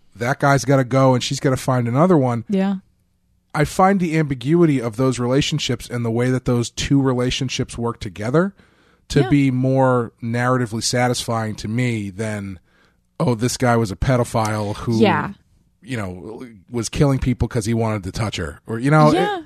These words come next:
Speaker 2: Yeah, no, I, I, I totally agree. And I actually, that's, that's definitely in my notes, how I found the way that that character was handled much more compelling
Speaker 1: Yeah.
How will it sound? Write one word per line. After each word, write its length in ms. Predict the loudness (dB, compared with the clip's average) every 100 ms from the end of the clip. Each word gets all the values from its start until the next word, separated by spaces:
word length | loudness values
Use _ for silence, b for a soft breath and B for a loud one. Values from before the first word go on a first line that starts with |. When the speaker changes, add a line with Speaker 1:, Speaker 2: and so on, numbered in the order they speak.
| _
Speaker 2:
Yeah, 180 | -2 0
no, 220 | 2 2
I, 160 | 2 0
I, 180 | -2 -2
I 100 | -2 -4
totally 420 | -2 -2 0 0
agree. 260 | 0 0 0
And 100 | 0
I 60 |
actually, 320 | -2 -4 -4 -4
that's, 180 | -4 -4
that's 240 | -6 -6 -4
definitely 400 | -2 0 -2 -2
in 80 |
my 140 | -2 -2
notes, 360 | 0 0 -2
how 220 | -2 0 0
I 100 | -2
found 600 | -6 -6 -2 0 0 -2
the 140 | -4
way 360 | -2 -2 0 -2
that 200 | -4 -6
that 200 | -6 -8
character 640 | -4 -2 -2 -2 -4 -4 -6 -8
was 200 | -6 -6
handled 840 | -8 -6 -2 0 0 0 -2 -6 -12 b b b b -12
much 580 | -8 -2 2 2 0
more 160 | -2 -4
compelling 640 | -6 -10 -6 -6 -6 -10 -4
Speaker 1:
Yeah. 260 | -2 0